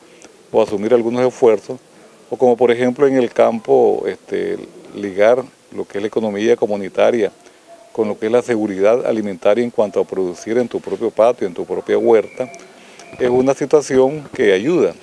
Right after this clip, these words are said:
Esto no lo encontrás quizás en otros países en el que vos, en, en el caso de Nicaragua, pues en municipios rurales, en áreas rurales,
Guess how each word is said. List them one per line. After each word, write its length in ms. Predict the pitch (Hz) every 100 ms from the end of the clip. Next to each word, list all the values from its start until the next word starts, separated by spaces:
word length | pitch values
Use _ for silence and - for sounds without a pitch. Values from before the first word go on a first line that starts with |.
| -
Esto 220 | 104 120
no 100 | 117
lo 60 | 117
encontrás 420 | 120 127 117 120
quizás 320 | - 117 104
en 80 | 101
otros 240 | 101 113 101
países 520 | 117 113 120 135 127
en 80 | 101
el 120 | 92
que 140 | 101
vos, 280 | 90 110 127 _ _ _ _ _ _ _
en, 260 | - 90 87 -
en 120 | 92 92
el 120 | 87
caso 200 | 92 98
de 60 |
Nicaragua, 420 | 107 113 110 123 107
pues 220 | 113 101
en 80 | 95
municipios 440 | 92 92 - 107
rurales, 440 | 110 98 110 120 -
en 120 | 92
áreas 200 | 92 98
rurales, 440 | 113 120 107 107